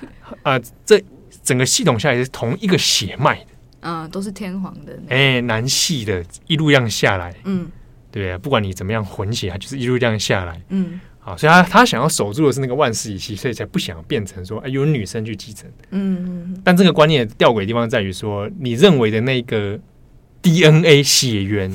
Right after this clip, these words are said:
Speaker 1: <laughs>
Speaker 2: 来自于男生。
Speaker 1: 嗯。
Speaker 2: 对，所以女生也可以是啊。
Speaker 1: 也是啊，
Speaker 2: 呃，
Speaker 1: 对。
Speaker 2: 对啊，对啊，对啊。所以，所以这个说法就是比较，比较吊诡啦。
Speaker 1: 嗯。
Speaker 2: 但是你可以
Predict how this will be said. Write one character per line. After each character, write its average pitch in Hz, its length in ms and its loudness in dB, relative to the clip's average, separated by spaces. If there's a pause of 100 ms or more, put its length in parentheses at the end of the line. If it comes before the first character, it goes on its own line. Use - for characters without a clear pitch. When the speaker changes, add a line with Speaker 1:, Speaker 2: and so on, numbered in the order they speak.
(260)
Speaker 1:
<laughs> 247 300 -12
Speaker 2:
来 113 160 0
自 143 120 -2
于 117 60 0
男 90 280 -6
生。 92 360 -8 (220)
Speaker 1:
嗯。 185 640 -6 (180)
Speaker 2:
对， 92 300 -4
所 131 120 0
以 160 40 2
女 156 220 -2
生 190 260 2
也 113 120 -6
可 131 120 -2
以 110 80 -2
是 - 160 -6
啊。 90 60 -4
Speaker 1:
也 87 40 -8
是 - 220 -14
啊， - 200 -18
Speaker 2:
呃， 120 80 -8
Speaker 1:
对。 95 80 -8
Speaker 2:
对 113 80 2
啊， 101 100 0
对 98 100 -6
啊， 92 80 -10
对 92 100 -10
啊。 90 40 -8
所 127 160 -6
以， 110 160 -4 (420)
所 - 160 0
以 110 640 0
这 220 100 2
个 180 80 6
说 165 160 0
法 110 160 2
就 131 120 -4
是 120 100 -10
比 104 160 -14
较， 107 340 -2 (1000)
比 135 60 -14
较 147 100 0
吊 196 200 6
诡 110 240 0
啦。 98 140 -2
Speaker 1:
嗯。 - 20 -2
Speaker 2:
但 170 100 4
是 180 60 8
你 143 140 6
可 143 100 2
以 175 140 2